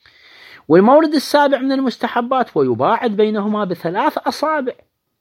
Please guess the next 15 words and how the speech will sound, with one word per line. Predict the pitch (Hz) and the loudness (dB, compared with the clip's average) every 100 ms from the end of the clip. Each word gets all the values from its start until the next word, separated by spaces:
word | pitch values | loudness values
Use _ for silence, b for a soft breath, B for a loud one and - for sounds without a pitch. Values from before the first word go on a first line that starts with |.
| _ _ _ | _ _ _
مفرجات"، | - 147 185 185 190 180 196 156 | -4 0 0 2 0 0 -4 -6
أصابع | - - 160 165 | -12 0 0 0
مفتوحة | 151 131 - 151 - 110 | -4 -8 -6 -6 -6 -10
يعني، | - 87 _ _ _ _ _ _ _ _ _ _ - | -10 -20 _ _ _ _ _ _ _ _ _ _ -2
ثلاث | 165 180 | -2 0
أصابع | - 196 196 170 | 2 2 0 -4
مفتوحة | 135 - - - 139 | -10 -10 -16 -12 -12
مو | 143 | -10
مطبوقة، | 113 107 95 71 _ _ _ _ _ _ _ _ _ _ _ _ | -12 -14 -20 -20 _ _ _ _ _ _ _ _ _ _ _ _
تعبيرنا | 139 123 170 175 | 0 2 0 -2
خلي | 165 175 170 | -6 -6 -4
نقول | 165 185 | -4 -2
أربع | 180 208 196 175 | -2 -2 -2 -4
أصابع | - 190 165 120 | 0 0 0 -4
مضمومة | 131 117 117 107 | -6 -6 -10 -12